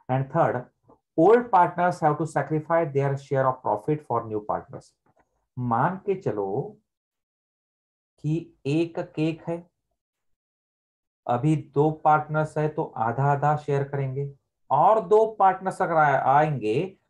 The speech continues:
तो ये आधे में से भी आधा करना पड़ेगा,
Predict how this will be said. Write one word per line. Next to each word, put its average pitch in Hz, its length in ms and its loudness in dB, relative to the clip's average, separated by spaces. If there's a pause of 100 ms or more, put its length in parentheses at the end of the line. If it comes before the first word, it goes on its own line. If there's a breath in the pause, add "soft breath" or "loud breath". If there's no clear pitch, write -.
(160)
तो 147 60 -2
ये 185 160 2 (180)
आधे 120 420 0
में 180 260 -4
से 190 300 0 (640)
भी 190 260 -4
आधा 131 380 2
करना 180 340 0
पड़ेगा, 175 360 -4